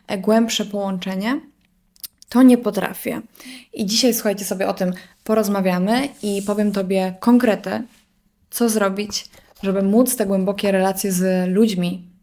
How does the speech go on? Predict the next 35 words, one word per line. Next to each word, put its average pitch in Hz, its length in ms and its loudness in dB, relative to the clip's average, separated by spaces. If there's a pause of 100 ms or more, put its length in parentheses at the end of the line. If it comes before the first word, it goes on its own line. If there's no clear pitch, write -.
nawiązywać. 202 640 2
To 208 100 -2
jest 196 140 -2
jedna 202 200 0
z 196 60 -8
podstawowych 202 680 0
potrzeb 208 460 -2
bycia 185 260 -2
człowiekiem, 180 600 -4 (520)
więc, 190 480 -2 (380)
e, 180 220 0
jest 220 220 2
to 233 80 0
faktycznie 202 440 -2
ważny 214 400 2
element 190 420 -2
naszego 185 340 -2
życia, 185 460 -4 (180)
żeby 190 200 -2
potrafić 202 520 -4
te 190 100 -6
relacje 180 460 -2
tworzyć. - 680 -8 (760)
I 214 60 -2
myślę, 220 340 2
że 214 80 2
jesteśmy 208 420 -2 (140)
w 190 340 -2
takim, 202 540 -4 (560)
w - 40 -20
takim 214 260 -2
czasie, 220 340 -2
w - 20 -2
naszej 185 240 -4
kulturze 208 640 -2